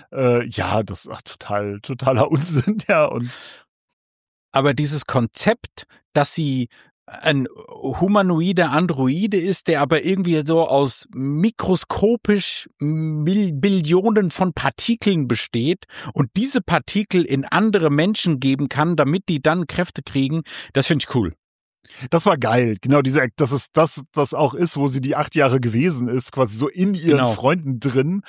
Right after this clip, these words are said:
Speaker 1: und deswegen haben die so super, also deswegen können die die Arzt, äh, da haben die diese Superkräfte, diese Heilungskräfte, die Sherry ja hat und so. Ja, ja, das, das fand ich auch alles, das fand ich auch alles cool. Auch dass,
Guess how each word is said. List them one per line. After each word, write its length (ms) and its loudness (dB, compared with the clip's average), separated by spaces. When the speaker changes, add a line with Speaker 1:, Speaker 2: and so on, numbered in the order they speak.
Speaker 1:
und 160 -4
deswegen 480 2
haben 140 0
die 80 -2
so 340 0
super, 420 2
also 240 -2
deswegen 380 -2
können 160 -2
die 80 -8
die 140 -2
Arzt, 400 -2
äh, 360 0
da 420 2
haben 140 0
die 100 -4
diese 200 -6
Superkräfte, 680 0
diese 240 -2
Heilungskräfte, 720 -2
die 120 -6
Sherry 320 0
ja 120 2
hat 160 -6
und 160 -8
so. 200 -8
Ja, 120 4
ja, 140 4
das, 120 -2
das 260 -8
fand 220 -4
ich 80 -2
auch 100 -2
alles, 380 -6
das 180 -6
fand 200 -4
ich 60 -8
auch 60 -6
alles 200 -4
cool. 160 -2
Auch 160 -2
dass, 320 0